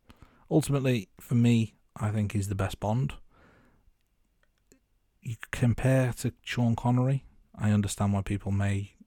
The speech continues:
not agree with that, because I, you know, I still think of Connery as Bond, but I just think of them as two different Bond universes. And I wonder as well how much people, particularly, you know, the Bond superfans out there,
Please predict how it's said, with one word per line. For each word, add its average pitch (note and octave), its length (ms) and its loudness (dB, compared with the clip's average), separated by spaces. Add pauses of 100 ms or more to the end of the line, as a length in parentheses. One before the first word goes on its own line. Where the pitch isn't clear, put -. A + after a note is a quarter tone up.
(400)
not G#2+ 220 0
agree A2 260 0
with A2 200 0
that, A#2+ 180 -2
because G2+ 500 -6 (460)
I, A#2 120 -4
you A2 100 -2
know, G#2 60 -2
I B2 100 -4
still C3 240 -6
think A#2+ 240 -4
of G#2+ 80 -8
Connery G#2 360 -2
as G#2 140 -4
Bond, G#2 320 -2
but G#2+ 140 -2
I G#2+ 60 0
just A2 220 -6
think G#2+ 220 -4
of A2+ 60 -4
them A2 160 -4
as G#2+ 120 -6
two A2+ 220 -2
different G#2+ 340 -4
Bond A2 280 -2
universes. G#2 640 -4 (600)
And C3+ 80 2
I C#3+ 40 6
wonder F3+ 260 6
as C#3+ 100 4
well C#3 280 4
how C#3+ 240 2
much - 540 -2 (680)
people, B2+ 560 0 (800)
particularly, A#2+ 480 -2
you G#2+ 80 -4
know, G2 60 -4
the G2+ 100 -8
Bond A2+ 180 -4
superfans G2 640 -6
out G2 180 -10
there, G2 260 -10